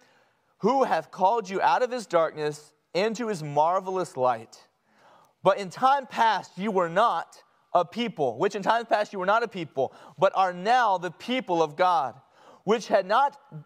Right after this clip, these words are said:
obtained mercy, but now have obtained mercy. Dearly beloved,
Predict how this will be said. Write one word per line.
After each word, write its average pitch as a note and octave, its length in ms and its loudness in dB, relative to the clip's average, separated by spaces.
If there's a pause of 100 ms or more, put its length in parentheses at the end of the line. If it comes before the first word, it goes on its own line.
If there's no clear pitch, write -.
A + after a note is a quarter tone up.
(220)
obtained A3+ 580 0
mercy, G3+ 540 -2
but D#3 240 0
now F3 480 0
have D#3+ 240 0
obtained D#3+ 500 -4
mercy. D3 480 -2 (840)
Dearly A#3+ 300 0
beloved, F#3+ 460 0